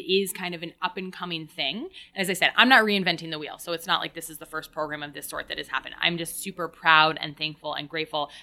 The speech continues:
that since two thousand and seventeen, Ulster County has been making these resources available for free. So in terms of a leader, it's like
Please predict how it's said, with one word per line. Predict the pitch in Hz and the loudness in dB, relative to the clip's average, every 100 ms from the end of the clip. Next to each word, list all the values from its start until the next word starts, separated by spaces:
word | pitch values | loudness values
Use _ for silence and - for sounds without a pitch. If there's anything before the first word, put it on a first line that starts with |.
| - | -2
that | 165 - | -2 0
since | 180 170 | -4 -8
two | 170 | -6
thousand | 170 151 156 | 0 0 0
and | 151 151 | -10 -4
seventeen, | 156 151 147 160 151 151 | -4 -4 -6 -6 -4 -8
Ulster | 156 156 | -10 -10
County | - 151 151 147 - - | -6 -6 -6 -10 -8 0
has | 143 147 | 0 0
been | - 151 | -6 -8
making | 143 139 147 | -8 -12 -12
these | 147 - | -12 -12
resources | 139 190 196 240 | -12 -10 -8 -8
available | 254 262 262 294 | -2 0 2 -2
for | 320 311 | -4 -6
free. | 370 415 427 - - | 0 0 -2 -8 -12
So | - | 2
in | 277 | 4
terms | 392 359 | 6 4
of | 277 | 2
a | |
leader, | 254 392 427 | 4 4 4
it's | - | 0
like | 175 | -2